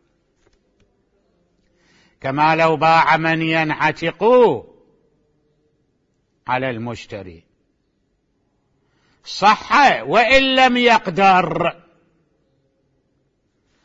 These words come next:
على تسليمه، يعني البائع، أنا أضيفاً ولا يقدر أيضاً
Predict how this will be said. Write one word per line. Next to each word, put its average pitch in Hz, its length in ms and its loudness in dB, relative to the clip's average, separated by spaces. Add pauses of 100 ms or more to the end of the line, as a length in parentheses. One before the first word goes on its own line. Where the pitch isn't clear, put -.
(320)
على 156 480 -2
تسليمه، 147 1080 -8 (4000)
يعني 123 260 -12
البائع، 107 460 -12 (1200)
أنا 147 340 -4
أضيفاً 143 580 -10
ولا 160 440 -2
يقدر 151 520 -4
أيضاً 147 840 -2